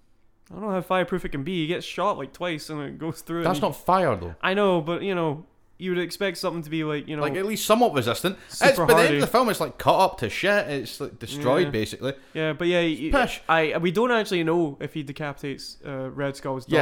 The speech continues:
Speaker 1: daughter.
Speaker 2: that's, like, that's all off
Speaker 1: I
Speaker 2: camera.
Speaker 1: assume she,
Speaker 2: I'm
Speaker 1: I
Speaker 2: assuming
Speaker 1: assume he
Speaker 2: it is
Speaker 1: does.
Speaker 2: because he does say, "Hey, heads up," and she turns around and we just see the, and we just see the fucking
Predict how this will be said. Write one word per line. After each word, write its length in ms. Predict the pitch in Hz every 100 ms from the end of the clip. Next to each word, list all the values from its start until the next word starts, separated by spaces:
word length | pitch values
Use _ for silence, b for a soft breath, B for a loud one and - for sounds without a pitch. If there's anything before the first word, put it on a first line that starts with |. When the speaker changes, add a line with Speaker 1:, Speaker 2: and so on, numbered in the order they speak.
| 127
Speaker 1:
daughter. 40 |
Speaker 2:
that's, 260 | 151 160 160
like, 140 | 147 - -
that's 420 | - 131 165 156
all 240 | 113 139 131
off 120 | 120
Speaker 1:
I 80 | 196
Speaker 2:
camera. 100 | 196
Speaker 1:
assume 320 | 117 101 285 262
she, 160 | -
Speaker 2:
I'm 80 | 180
Speaker 1:
I 20 | 190
Speaker 2:
assuming 440 | 185 180 277 233
Speaker 1:
assume 80 | 156
he 60 | 202
Speaker 2:
it 40 |
is 60 | 170
Speaker 1:
does. 80 |
Speaker 2:
because 240 | 139 - 156
he 60 | 170
does 220 | 220 220
say, 200 | 190 165 B
"Hey, 260 | - 156 110 -
heads 360 | - 127 120 113
up," 360 | 147 - -
and 100 | 117
she 100 | 131
turns 280 | 113 151 135
around 260 | 147 135 127
and 140 | 120
we 80 | 123
just 260 | 131 - -
see 180 | 143 151
the, 160 | 143 - - - - b b b
and 80 | 127
we 80 |
just 240 | 127 131 -
see 280 | - 139 147
the 240 | 123 117 113
fucking 640 | 131 120 123 113 107 101